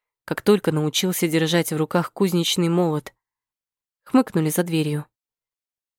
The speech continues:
«За день до того, как волки нашли человека,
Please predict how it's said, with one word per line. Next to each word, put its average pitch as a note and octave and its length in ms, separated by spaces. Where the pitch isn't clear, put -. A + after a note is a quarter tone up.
«За E3+ 320
день D3+ 240
до D#3 100
того, E3 340
как - 240
волки E3 440
нашли E3 380
человека, D#3 760